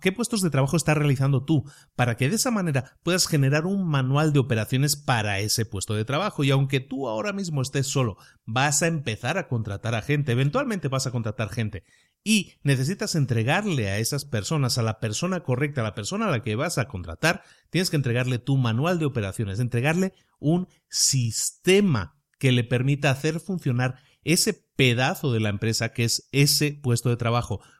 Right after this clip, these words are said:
con lo que tiene que hacer, con la forma en que va a ser evaluado, cuáles son sus me-, las medidas, lo que vamos a utilizar para medir su, su desempeño y, por último, los resultados que buscamos que consiga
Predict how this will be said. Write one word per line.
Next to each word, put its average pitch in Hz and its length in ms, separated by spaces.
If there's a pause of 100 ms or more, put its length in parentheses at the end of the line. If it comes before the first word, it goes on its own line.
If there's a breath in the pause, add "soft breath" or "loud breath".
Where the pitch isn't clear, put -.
(120)
con 151 420 (120)
lo 139 280
que 131 100
tiene 185 240
que - 80
hacer, 123 300 (280 soft breath)
con 151 300 (160)
la 117 420
forma 175 300
en 165 60
que 135 80
va 123 100
a 127 40
ser 123 180
evaluado, 117 560
cuáles 113 200
son 127 200
sus 117 240
me-, 117 160
las 117 280
medidas, 127 500
lo 127 200
que 127 120
vamos 175 220
a 180 40
utilizar 151 420
para 127 240
medir 120 520
su, 98 540 (360 loud breath)
su - 160
desempeño 147 640 (200 loud breath)
y, 165 100
por 170 160
último, 165 300
los 165 240
resultados 131 640
que - 100
buscamos 113 440
que 120 240
consiga 131 760